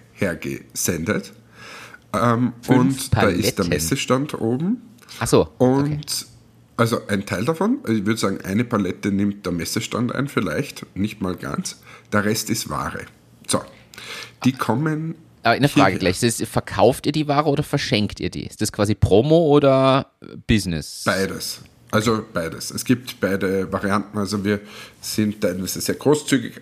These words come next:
Speaker 1: äh, mit dem Verschenken. Wir verkaufen teilweise, äh, gibt so Aktionen, alles Mögliche. Also da, da sind, sind wir sehr offen. Aber jedenfalls, äh,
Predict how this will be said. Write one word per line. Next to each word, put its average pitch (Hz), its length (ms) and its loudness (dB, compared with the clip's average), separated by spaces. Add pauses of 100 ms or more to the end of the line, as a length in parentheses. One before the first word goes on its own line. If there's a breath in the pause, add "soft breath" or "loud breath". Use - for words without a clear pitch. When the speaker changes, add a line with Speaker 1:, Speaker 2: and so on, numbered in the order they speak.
(140)
Speaker 1:
äh, 104 140 4
mit 101 320 -4
dem 98 80 -6
Verschenken. - 840 -2
Wir 104 100 -2
verkaufen - 540 -2
teilweise, 98 600 0 (460 loud breath)
äh, 98 200 -2
gibt - 220 -2
so - 140 -2
Aktionen, 113 560 2
alles 101 320 2
Mögliche. - 360 -10
Also 98 200 -2
da, 98 260 0
da 87 220 -6
sind, 85 340 -4 (140)
sind 90 140 -2
wir 87 80 -6
sehr 90 140 -4
offen. - 220 -16
Aber 107 420 2 (440 loud breath)
jedenfalls, 131 600 2 (280)
äh, 113 220 2